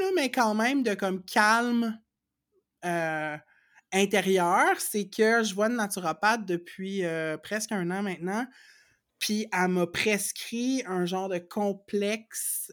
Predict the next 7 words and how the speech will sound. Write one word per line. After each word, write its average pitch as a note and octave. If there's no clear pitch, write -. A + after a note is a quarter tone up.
euh, E3+
supplément, G3
genre G3+
pour F#3
diminuer F3+
le F#3
stress, A3+